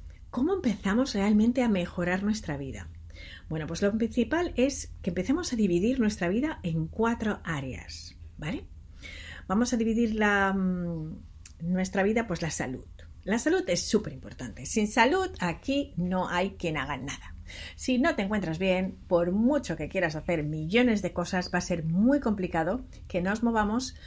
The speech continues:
eh, sin salud. Por lo tanto, sí que es un área principal de nuestra vida. Es nuestro estado general de salud, nuestra alimentación, el ejercicio. La siguiente área que podríamos trabajar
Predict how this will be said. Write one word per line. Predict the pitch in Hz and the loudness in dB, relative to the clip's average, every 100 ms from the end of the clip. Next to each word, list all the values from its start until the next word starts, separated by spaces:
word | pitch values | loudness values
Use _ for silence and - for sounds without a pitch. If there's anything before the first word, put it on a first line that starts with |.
| - - - | -16 -14 -6
eh, | 170 151 147 | -2 0 -2
sin | - 131 | -2 -4
salud. | 131 156 370 - - - | -2 2 2 2 -10 -8
Por | 175 | -2
lo | 180 | 0
tanto, | 269 320 339 | 2 2 -2
sí | - - 294 - | 0 0 0 0
que | 285 - | -2 0
es | 226 277 - | 0 0 0
un | 240 240 | 2 2
área | 196 226 269 - | 2 0 -2 -2
principal | - 254 214 202 202 190 277 427 466 - | 4 8 8 6 2 0 0 0 -2 -2
de | 202 | 0
nuestra | 175 170 - 147 | 0 -2 -4 -4
vida. | 143 135 123 - - - - - - - | -4 -4 -8 -10 -16 -14 -14 -14 -16 0
Es | 175 185 170 | 2 2 -2
nuestro | 160 - | -4 -4
estado | 156 - 196 208 | -6 0 2 4
general | 208 208 202 190 | 2 0 0 0
de | 190 | -2
salud, | 190 196 247 277 285 | -2 0 2 4 4
nuestra | 214 175 - | 4 0 -2
alimentación, | 156 151 151 151 156 - 240 254 | -4 -4 -6 -8 -8 0 4 4
el | 208 | 4
ejercicio. | 147 - 147 - 156 - - - - - - - - - - 247 | 0 -4 -8 -6 -8 -8 -12 -14 -14 -16 -16 -14 -14 -14 -6 0
La | 262 | 2
siguiente | 269 262 359 349 | 2 0 2 4
área | 294 254 180 196 392 440 - | 4 4 2 0 -4 -8 -6
que | 202 | -4
podríamos | - 170 160 196 262 226 151 - - | -2 -2 0 4 4 4 -4 -8 -4
trabajar | 254 302 233 190 220 165 - | 2 4 4 2 2 2 0